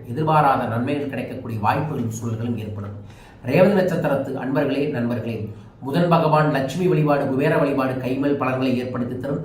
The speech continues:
திருவெண்காடு புதன் கோயிலுக்கு சென்று வழிபட்டு வாருங்கள். கோவிலுக்கு கூடிய ஸ்ரீ குபேர வேடத்திற்கு சென்று நெய்விளக்கு ஏற்றி வைத்து வாருங்கள். செல்வ செழிப்புகள் அபரீதமாக பெருகும். ஓம் மகாலட்சுமியே நமோ நம என்கின்ற மந்திரத்தை தினமும் இருபத்தேழு முறை சொல்லி வழிபாடுகளை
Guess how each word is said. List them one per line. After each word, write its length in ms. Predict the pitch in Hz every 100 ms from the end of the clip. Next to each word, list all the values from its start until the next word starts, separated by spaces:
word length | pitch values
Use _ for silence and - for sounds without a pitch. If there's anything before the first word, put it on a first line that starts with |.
| - - -
திருவெண்காடு 580 | 175 185 202 196 175 156 -
புதன் 260 | 151 175
கோயிலுக்கு 360 | 170 147 139 -
சென்று 260 | - 131 135
வழிபட்டு 400 | 131 135 - 143
வாருங்கள். 440 | 131 269 277 170 - - - -
கோவிலுக்கு 460 | 196 208 190 185 -
கூடிய 200 | 160 151
ஸ்ரீ 140 | - 135
குபேர 260 | 143 196 185
வேடத்திற்கு 400 | 185 - - -
சென்று 320 | 135 131 131 175 - - - - - -
நெய்விளக்கு 440 | 143 185 190 180 139
ஏற்றி 260 | 135 135 143
வைத்து 260 | 139 135 127
வாருங்கள். 420 | 127 120 120 139 -
செல்வ 300 | - 165 185
செழிப்புகள் 440 | 175 147 117 120
அபரீதமாக 480 | 117 156 165 123 113 110
பெருகும். 340 | 107 101 98 - - -
ஓம் 200 | 143 165 185
மகாலட்சுமியே 680 | 160 170 175 170 160 160 156
நமோ 160 | 143 165
நம 160 | 160 147
என்கின்ற 280 | 135 131 123
மந்திரத்தை 500 | 120 120 143 - 156 - - - - - 117
தினமும் 320 | 147 190 196
இருபத்தேழு 440 | 165 156 156 147 131
முறை 160 | 127 -
சொல்லி 260 | 139 170 196 -
வழிபாடுகளை 460 | 139 147 147 139